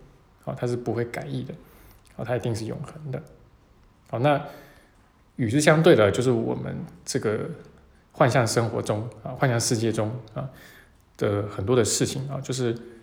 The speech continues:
你会发现可能一时之间我们会觉得它很有意义，啊，甚至觉得意义重大啊，但迟早啊，迟早我们都会落入到那个无意义感里面去。好，那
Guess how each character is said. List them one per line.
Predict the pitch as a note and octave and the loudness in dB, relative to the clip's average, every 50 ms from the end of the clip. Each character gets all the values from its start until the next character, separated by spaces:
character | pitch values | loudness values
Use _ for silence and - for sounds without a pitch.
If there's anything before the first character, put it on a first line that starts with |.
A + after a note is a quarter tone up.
| - - _ _ _ _ | -20 -20 _ _ _ _
你 | - C3 | 2 2
会 | D3 | 4
发 | - E3+ D#3+ | 6 6 6
现 | F3+ E3 C#3+ C3 - - | 6 6 4 4 0 -2
可 | - - A2 | -4 -4 -2
能 | G2+ G#2+ A2 A2+ B2+ - - | -2 -2 -2 -4 -4 -4 -2
一 | G#3+ G#3 | 0 0
时 | - - A#2+ | 2 2 0
之 | A2 A#2 B2 | 0 0 0
间 | A#2+ B2 B2 A#2+ B2+ B2+ C3 - - - - - - - - _ - - - - _ _ - | 2 2 2 2 2 0 -4 -6 -10 -14 -16 -16 -18 -18 -20 _ -20 -20 -20 -20 _ _ -4
我 | A2+ | -2
们 | G2+ G2 F#2+ | -2 0 2
会 | B2 A#2 | 0 0
觉 | - - F#2 | 0 -2 -2
得 | G2 F#2+ | -2 -2
它 | F#2 - A#2 | -4 -4 -6
很 | - A2+ G#2+ | -4 -4 -4
有 | G2 - | -4 -4
意 | - | -6
义， | A2+ A#2+ A#2+ - - - - - - - - | -8 -8 -10 -10 -12 -14 -18 -20 -20 -20 -14
啊， | - A#2+ | -12 -6
甚 | - B2+ A#2 | -2 -2 -2
至 | A2 A2+ | -2 -2
觉 | - - F#2+ | -4 -4 -4
得 | A2 | -4
意 | G2+ - B2+ A#2 A2+ | -4 -4 -4 -6 -6
义 | A#2 A#2 | -6 -4
重 | - C#3+ A#2+ A2+ | -2 -2 0 0
大 | - A2 - - - - | 0 -2 -2 -4 -8 -12
啊， | - C#3 - - - - - - - - - - _ - - | -14 -14 -14 -16 -20 -20 -20 -20 -20 -20 -20 -20 _ -2 2
但 | E3 D#3+ D#3 | 4 4 4
迟 | - - - - G2+ A#2 E3+ | 4 0 0 0 2 0 2
早 | - B2 B2+ C3+ - - | 2 0 -2 -2 -6 -10
啊， | - - | -10 -8
迟 | - - B2 | -4 -2 0
早 | A#2 B2 A2 - D3+ - - - - - - _ _ _ _ _ _ - | 0 0 0 0 -2 -8 -12 -18 -20 -20 -20 _ _ _ _ _ _ -10
我 | - G2 | -8 -8
们 | F#2+ G#2 | -6 -4
都 | - A#2 | -2 0
会 | B2 A#2 | 0 0
落 | A#2+ B2+ B2+ A#2 | 2 2 2 2
入 | A2+ A2 | 2 0
到 | G#2 G#2+ G#2+ G#2+ A2+ | 0 -2 -2 -2 -4
那 | A#2+ | -6
个 | - - C3 - - - - - _ _ _ - - - | -8 -10 -10 -12 -14 -20 -20 -20 _ _ _ -20 -10 -6
无 | B2+ A2+ G#2+ | -4 -2 -2
意 | A2+ | -2
义 | B2 C3+ B2+ A2 G#2 | -2 -2 -2 -4 -4
感 | G#2+ - B2 C#3+ C3 B2 | -4 -4 -6 -6 -6 -10
里 | C3 - D#3 | -10 -10 -6
面 | C3 B2 A#2 G#2+ | -4 -4 -4 -2
去。 | G2+ - - C3 A#2+ - - - - - - - - - _ _ - - - - - - _ _ _ _ _ _ - - - - - - - - - - - - - - - _ - _ _ _ - - | -2 -4 -4 -4 -6 -6 -10 -18 -20 -20 -20 -20 -20 -20 _ _ -20 -20 -20 -20 -20 -20 _ _ _ _ _ _ -20 -20 -20 -20 -20 -20 -20 -20 -20 -20 -20 -20 -20 -20 -20 _ -20 _ _ _ -12 -8
好， | - B2+ C3 | -6 -2 0
那 | A#2+ C3 A#2+ | 2 2 2